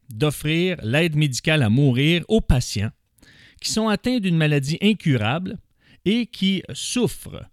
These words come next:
et qui souffrent et que la seule option, selon eux, selon ces patients, c'est de mettre fin à leur vie. Alors,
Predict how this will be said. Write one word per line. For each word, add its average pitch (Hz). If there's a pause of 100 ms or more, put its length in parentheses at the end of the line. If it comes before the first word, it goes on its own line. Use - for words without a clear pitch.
(300)
et 135
qui 143
souffrent 233
et 170
que 175
la 156
seule 262
option, 202
selon 117
eux, 247
selon 110
ces 113
patients, 165 (640)
c'est 190
de 156
mettre 123
fin 160
à 123
leur 113
vie. 98 (320)
Alors, 147